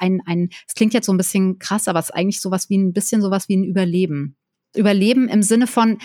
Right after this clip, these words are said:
das heißt nicht, dass es jeden Tag ganz, ganz schlimm ist, aber diese Strecke, auf diese Strecke gesehen, ist einfach, es ist ein Langstreckenlauf und da dann durchzuhalten, das fällt,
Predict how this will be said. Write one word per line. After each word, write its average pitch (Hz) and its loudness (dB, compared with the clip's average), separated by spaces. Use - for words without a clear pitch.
das - -6
heißt 214 0
nicht, 269 2
dass 226 0
es 214 -4
jeden 247 0
Tag 233 0
ganz, 220 2
ganz 214 2
schlimm 262 2
ist, - -4
aber 202 2
diese 185 0
Strecke, - -2
auf - -2
diese 165 -4
Strecke 247 -2
gesehen, 156 0
ist - -6
einfach, 185 0
es - -6
ist - -2
ein 196 4
Langstreckenlauf 180 0
und 180 -2
da 226 4
dann 202 2
durchzuhalten, 175 -2
das - -2
fällt, 202 0